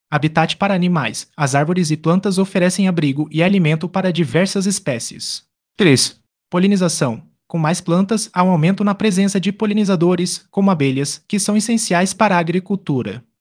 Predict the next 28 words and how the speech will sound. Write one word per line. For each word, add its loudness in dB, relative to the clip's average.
Esses -2
sistemas 0
não 2
apenas 0
protegem 2
a 2
natureza, 0
mas 2
também 2
ajudam 2
a 2
manter 0
os 2
ecossistemas 0
saudáveis. -2
Como 8
os 4
sistemas 4
agroflorestais 2
ajudam 2
na 4
conservação 0
do 0
solo, 2
a 0
conservação 2
do 0
solo 2